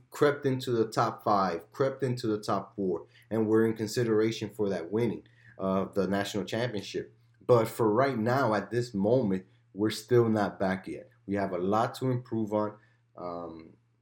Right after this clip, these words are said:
the defense has to play better. We, you know, Bolden showed a lot of heart. Kid played through getting cut and being knocked down and having to make tough tackles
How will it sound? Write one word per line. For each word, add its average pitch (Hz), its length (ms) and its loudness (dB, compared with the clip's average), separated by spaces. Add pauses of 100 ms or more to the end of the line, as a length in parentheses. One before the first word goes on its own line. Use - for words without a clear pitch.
(160)
the 95 80 -4
defense 123 560 0
has 113 300 -2
to - 80 -6
play 110 240 -2
better. 104 280 4
We, 101 200 -4 (180)
you 98 80 -4
know, 98 100 0
Bolden 110 640 2 (180)
showed 110 280 0
a 95 40 2
lot 101 240 4
of 101 120 0
heart. 107 440 2
Kid 110 260 -2
played 107 280 -2
through 98 400 -2 (220)
getting 101 260 0
cut 117 480 0
and 92 240 -2
being 98 460 -2
knocked 104 320 0
down 113 480 0
and 87 280 -6
having 104 240 0
to 104 120 -6
make 104 260 -2
tough 101 200 -2
tackles 113 580 -2